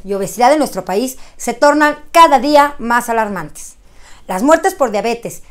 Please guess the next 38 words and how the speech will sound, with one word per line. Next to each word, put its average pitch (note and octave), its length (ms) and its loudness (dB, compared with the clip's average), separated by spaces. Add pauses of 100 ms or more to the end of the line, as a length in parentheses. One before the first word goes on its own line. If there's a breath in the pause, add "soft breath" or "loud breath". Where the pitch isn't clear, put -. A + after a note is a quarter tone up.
(140)
y A#3+ 160 0
otras F#4+ 240 2
enfermedades A3 420 -4
relacionadas F3+ 680 -6 (440 soft breath)
son F4 300 0
cada C4+ 240 4
vez B3 200 0
más F3 220 -8
frecuentes. C4 600 -6 (440)
¿Pero C4+ 160 2
sabían F4 260 6 (180)
que F4+ 60 2
hace E4+ 420 0
igual B3 480 2
o G#3 120 -4
más D4 300 4
daño A3+ 320 2 (320 soft breath)
no A#3+ 240 4
moverse D#4 560 2
que G#3 80 -6
alimentarnos G3+ 580 -4
mal? F#3 260 -4 (680 soft breath)
Yo F#4+ 160 0
soy A3+ 340 0
la G#3 120 -4
doctora G#3+ 400 -2
Julia G3+ 280 -4
Salinas F3+ 340 -10
Zucker D#4 360 -4 (100)
y C4 140 0
esto B3 240 -2
es E4 300 2 (260 soft breath)
Salud A#3+ 460 -2
y A3 80 -10
Nutrición A3+ 460 0 (260)
en F4+ 120 -4
el D#4+ 100 0
Ángel. A3+ 300 -4